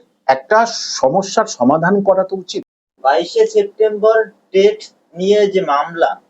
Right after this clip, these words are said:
Speaker 2: সেই মামলা শুনানি রয়েছে। কি মনে হচ্ছে, কি হতে পারে দুর্গাপূজার আগে এই যে শুনানি, শুনানিতে কি আশঙ্কা তৈরি হতে পারে?
Speaker 1: দেখুন, স্কুল সার্ভিস কমিশনে তবু কিছু পয়েন্ট ছিল, মানে,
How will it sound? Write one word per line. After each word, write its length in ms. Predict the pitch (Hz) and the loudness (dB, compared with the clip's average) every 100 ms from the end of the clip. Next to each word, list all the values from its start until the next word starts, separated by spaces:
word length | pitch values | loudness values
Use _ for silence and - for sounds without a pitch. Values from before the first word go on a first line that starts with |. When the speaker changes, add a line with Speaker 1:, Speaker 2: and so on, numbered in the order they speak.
| _ | _
Speaker 2:
সেই 200 | - 147 | -14 -6
মামলা 300 | 139 139 - | -4 -2 -4
শুনানি 420 | - 165 170 170 | -6 -10 -8 -6
রয়েছে। 500 | 139 120 - - - - _ - 190 - | -6 -4 -4 -6 -20 -20 _ -6 -6 -4
কি 140 | 208 | -2
মনে 220 | 196 196 | -2 0
হচ্ছে, 360 | 208 202 - 220 | -2 -4 -6 -6
কি 220 | 208 190 | -6 -8
হতে 200 | 170 185 | -4 0
পারে 260 | 170 139 127 | 0 -2 -4
দুর্গাপূজার 580 | 147 156 175 180 180 | -8 -6 -8 -2 -2
আগে 400 | 147 147 175 214 220 _ _ _ | 0 -4 -2 -4 -4 _ _ _
এই 160 | 175 180 | -8 -8
যে 120 | 185 | -8
শুনানি, 440 | - 180 180 160 - _ _ _ | -8 -2 -2 -2 -14 _ _ _
শুনানিতে 600 | _ 180 185 190 190 190 | _ -6 -4 -4 -2 -2
কি 280 | 185 - 196 | -2 -4 -2
আশঙ্কা 400 | 165 185 175 165 | -2 -2 -8 -8
তৈরি 260 | 160 147 139 | -6 -8 -10
হতে 160 | 123 | -10
পারে? 200 | 107 98 98 _ _ _ 143 | -14 -16 -20 _ _ _ -2
Speaker 1:
দেখুন, 300 | 160 226 226 | 2 2 0
স্কুল 340 | - 170 202 | -2 0 0
সার্ভিস 500 | 196 202 185 214 208 | 2 0 0 -4 -2
কমিশনে 500 | 196 202 202 208 214 | -2 -2 0 2 2
তবু 260 | 208 180 185 | 2 0 -2
কিছু 300 | 190 180 202 | -8 -8 0
পয়েন্ট 320 | 151 160 160 | 0 0 -4
ছিল, 280 | - 120 101 - _ _ _ _ _ _ _ _ _ _ _ _ _ _ _ _ 120 | -6 -10 -10 -10 _ _ _ _ _ _ _ _ _ _ _ _ _ _ _ _ -2
মানে, 480 | 135 143 131 123 | 0 2 2 0